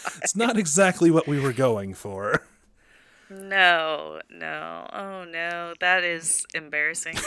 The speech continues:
Speaker 2: Yes, I am embarrassed for
Speaker 1: Yes.
Speaker 2: you. That sounds awful.
Speaker 1: Uh, that just goes along the
Speaker 2: Oh.
Speaker 1: long,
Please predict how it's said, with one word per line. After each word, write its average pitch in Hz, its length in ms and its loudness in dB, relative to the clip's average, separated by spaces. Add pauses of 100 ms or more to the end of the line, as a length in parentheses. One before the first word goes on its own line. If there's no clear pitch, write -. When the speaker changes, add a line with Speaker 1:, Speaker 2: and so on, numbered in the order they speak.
Speaker 2:
Yes, 175 460 -2 (100)
I 196 120 2
am 208 120 -2
embarrassed 190 420 0 (160)
for 180 200 -4
Speaker 1:
Yes. 170 260 -4 (380)
Speaker 2:
you. 214 80 0 (720)
That 190 120 -16
sounds 175 340 -10 (100)
awful. 170 480 -12 (360)
Speaker 1:
Uh, 107 500 -6 (1160)
that 147 140 -2
just - 180 -4
goes 131 200 2
along 127 380 0
the 117 80 -2
Speaker 2:
Oh. - 60 2
Speaker 1:
long, 175 420 4